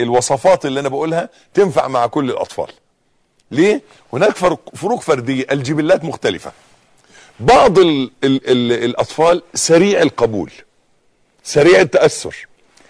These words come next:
لين في التشكيل الشخصي، ولكن هناك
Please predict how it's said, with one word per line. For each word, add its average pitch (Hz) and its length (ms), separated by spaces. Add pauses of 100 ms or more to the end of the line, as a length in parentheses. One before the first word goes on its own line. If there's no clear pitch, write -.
(140)
لين 151 520
في 135 120
التشكيل 123 540
الشخصي، - 520 (1700)
ولكن 101 920 (160)
هناك 127 600